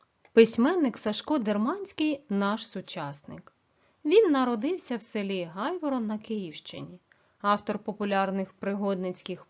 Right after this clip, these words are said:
повістей і казок для дітей, зокрема дилогії «Чудове чудовисько», «Царство яблукарство», «Король буків»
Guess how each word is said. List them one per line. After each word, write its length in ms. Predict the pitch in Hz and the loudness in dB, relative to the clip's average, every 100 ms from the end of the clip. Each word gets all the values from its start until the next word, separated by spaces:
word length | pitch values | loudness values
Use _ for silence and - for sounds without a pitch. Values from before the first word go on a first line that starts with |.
| _ | _
повістей 680 | 165 170 208 226 277 285 294 - _ - | -8 -4 -4 -2 -2 -2 -4 -18 _ -4
і 80 | |
казок 380 | 190 262 214 277 | 4 4 6 4
для 140 | 226 226 | 6 4
дітей, 560 | 202 226 359 403 415 - _ | 2 -2 0 0 0 -8 _
зокрема 680 | 202 190 226 240 226 226 233 | -6 -2 -2 0 2 2 2
дилогії 880 | 196 214 220 285 370 302 285 269 269 _ _ _ _ _ - | 2 2 4 4 4 4 4 2 -2 _ _ _ _ _ -6
«Чудове 480 | 208 190 311 320 | -2 2 4 4
чудовисько», 960 | 202 - 180 170 170 175 - - 262 277 _ _ _ _ | 2 -4 -8 -6 -6 -8 -10 -2 -2 -2 _ _ _ _
«Царство 680 | - 277 302 381 - 196 185 - | 2 6 6 4 -6 -6 -6 -6
яблукарство», 1080 | 262 277 190 180 165 135 151 - 202 214 247 _ _ _ | -2 0 -2 -10 -10 -10 -12 -16 -12 -10 -12 _ _ _
«Король 420 | - 233 294 381 220 | -2 0 2 2 0
буків» 560 | 165 208 302 311 277 | -2 -4 -2 -4 -6